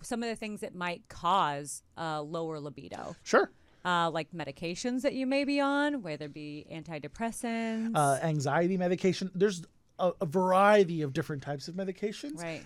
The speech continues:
Speaker 2: that could shift it in either direction,
Speaker 1: Yeah.
Speaker 2: but often shifts it down.
Speaker 1: Yeah.
Speaker 2: Uh, and we don't even consider, like,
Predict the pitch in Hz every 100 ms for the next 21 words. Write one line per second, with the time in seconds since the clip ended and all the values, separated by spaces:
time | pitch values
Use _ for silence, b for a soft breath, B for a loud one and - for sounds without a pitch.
0 | - 180 175 - - 220 165 - 208 -
1 | 180 175 170 156 143 165 - 403 - _
2 | _ 180 196 202 196 - 190 151 165 -
3 | 156 151 143 143 139 117 - _ - 175
4 | 156 - - 151 160 180 202 214 214 202
5 | - 180 370 339 190 143 147